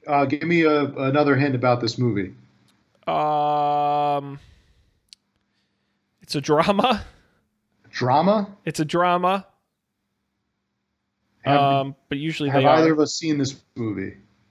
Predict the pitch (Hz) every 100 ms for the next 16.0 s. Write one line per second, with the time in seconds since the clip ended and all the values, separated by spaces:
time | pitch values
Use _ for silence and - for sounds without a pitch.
0 | _ _ _ - - 427 - 170 151 147
1 | 143 151 151 117 143 - _ _ _ _
2 | - 170 170 170 156 151 190 131 151 -
3 | _ _ _ _ _ - 247 254 170 175
4 | 110 143 175 190 - - 175 147 160 156
5 | - 127 110 110 107 101 98 92 156 247
6 | 480 453 440 - 240 208 196 185 220 -
7 | - 311 311 370 156 220 208 254 247 254
8 | 208 202 214 240 214 214 247 277 156 151
9 | 156 160 156 147 156 196 147 - 180 180
10 | 175 - - - - - 175 - - -
11 | 262 247 247 196 226 220 226 - _ -
12 | 208 233 208 - - 120 80 - 175 214
13 | 240 254 226 220 196 202 202 147 - 95
14 | 65 117 135 180 226 185 - 214 185 170
15 | - 170 160 147 110 - - - -